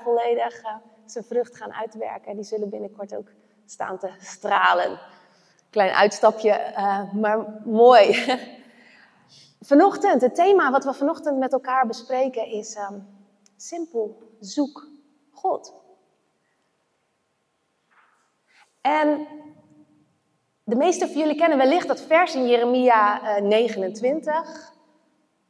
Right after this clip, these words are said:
waarin staat, waarin de Heer zo liefdevol zegt, "Want ik weet de plannen die ik over u koester. Ik heb een hoopvolle toekomst voor u."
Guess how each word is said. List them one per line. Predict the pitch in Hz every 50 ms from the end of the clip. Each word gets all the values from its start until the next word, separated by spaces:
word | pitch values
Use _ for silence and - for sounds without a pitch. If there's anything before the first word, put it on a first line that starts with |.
| _
waarin | _ 202 214 214 208 208 202 196 196 196 202 196 202 196 202 -
staat, | - - - - 202 202 202 202 196 - - - - _ _ _ _ _ _ _ _ _ _ -
waarin | 220 196 196 208 208 196 196 196 - - - - 196
de | 202
Heer | 202 180 196 226 254 285 294 277
zo | - - 226 240 233 214
liefdevol | 208 233 269 - - 226 - 214 214 208 214
zegt, | 190 214 208 202 226 262 247 208 - - - - - _ _ _ -
"Want | 208 208 214 226
ik | 214 196
weet | 185 175 175 214 214 233 269 269 269 262 - -
de | 214 190
plannen | - - - 220 214 214 220 226 208 202 208 214 214 - 208 214 -
die | 208 190
ik | 185 185 - -
over | 214 208 202 - 202 202
u | 196
koester. | 202 _ - 226 214 - - - 147 - _ _ _ _
Ik | _ -
heb | 208 -
een | 202 185
hoopvolle | 175 170 190 214 220 240 233 233 - - - 240 220 220 220 -
toekomst | - 185 - - - 262 262 _ - - - - - _ _ _ _ _ _ _ _ _ _ _ _ _ _ _ _ _
voor | _ _ - 208 196 190 190
u." | 185 - -